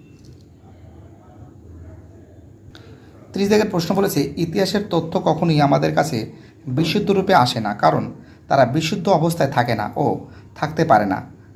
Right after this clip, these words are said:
তারা সবসময় নথি-, উম, নথিকাঘারে মনের মধ্য দিয়ে, আহ, প্রসারিত হয়। তার মানে আমরা যখন কোনো ইতিহাসের বই বেছে নিই,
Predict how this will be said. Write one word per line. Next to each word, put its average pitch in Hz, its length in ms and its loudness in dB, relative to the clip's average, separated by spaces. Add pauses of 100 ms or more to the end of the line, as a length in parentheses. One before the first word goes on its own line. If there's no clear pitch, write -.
তারা 170 180 6
সবসময় 165 560 0
নথি-, 143 340 -2 (160)
উম, 147 100 -2
নথিকাঘারে 143 840 2 (400)
মনের 160 260 2
মধ্য 127 340 0
দিয়ে, 113 380 -2 (440)
আহ, 127 200 4
প্রসারিত 156 360 2
হয়। 104 300 -2 (540)
তার 165 180 6
মানে 185 160 2
আমরা 170 260 4
যখন 151 340 0
কোনো 123 340 0 (800)
ইতিহাসের 180 460 0
বই 160 460 0 (120)
বেছে 135 380 0
নিই, 120 260 0